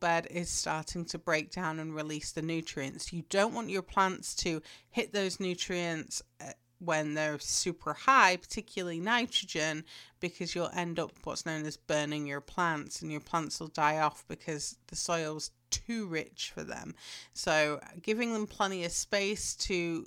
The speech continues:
to grow whilst your bed is getting established is the better option. Um, but like I said, I like to do this in fall because then I have all that time over winter for things to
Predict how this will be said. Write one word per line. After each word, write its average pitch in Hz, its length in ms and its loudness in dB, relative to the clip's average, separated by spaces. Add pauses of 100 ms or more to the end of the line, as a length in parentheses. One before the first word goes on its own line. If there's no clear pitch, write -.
to 175 140 -6
grow 240 720 4
whilst 175 600 4
your 165 220 -6
bed 160 300 0
is - 220 -6
getting 160 260 -2
established 185 720 -2
is 151 300 -12 (100)
the - 80 -8
better 202 380 4
option. 151 560 -2 (460)
Um, 156 440 2 (100)
but 165 280 2
like 170 240 0
I 165 80 -2
said, 160 260 -2
I 170 140 6
like 170 260 0
to - 140 -10
do 156 180 -4
this 156 240 -6
in 151 120 -8
fall 220 440 6
because 180 380 -6
then 165 100 0
I 156 80 2
have 156 240 2 (220)
all 214 420 2
that 180 240 0
time 190 420 4
over 165 280 0
winter 214 560 0
for - 140 -8
things 170 400 -4
to 151 280 -2